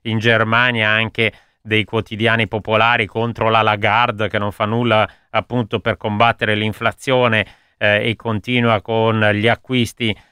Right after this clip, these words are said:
eh, del quantitative easing. Ehm, quindi le banche centrali dovrebbero, eh, stringere un po' la borsa e quindi ridurre la massa monetaria per facilitare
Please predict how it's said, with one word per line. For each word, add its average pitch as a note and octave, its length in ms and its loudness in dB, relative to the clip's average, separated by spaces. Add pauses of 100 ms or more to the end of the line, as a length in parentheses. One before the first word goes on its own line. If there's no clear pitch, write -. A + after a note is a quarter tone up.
(140)
eh, G#2+ 200 2
del G#2 200 -2
quantitative A#2 600 -2
easing. C#3 680 0
Ehm, A2+ 920 2
quindi B2+ 300 0
le A2+ 120 0
banche B2+ 320 0
centrali C3+ 420 -2
dovrebbero, A#2+ 680 0 (380)
eh, G#2+ 400 2
stringere A#2+ 800 0
un G#2+ 260 -4
po' A2+ 360 2
la G2+ 220 0
borsa B2 800 2
e G2+ 160 -2
quindi A2 340 -4
ridurre A#2+ 540 0
la A2+ 100 2
massa A2+ 340 0
monetaria A2 800 0
per G#2+ 220 -4
facilitare A2 880 -2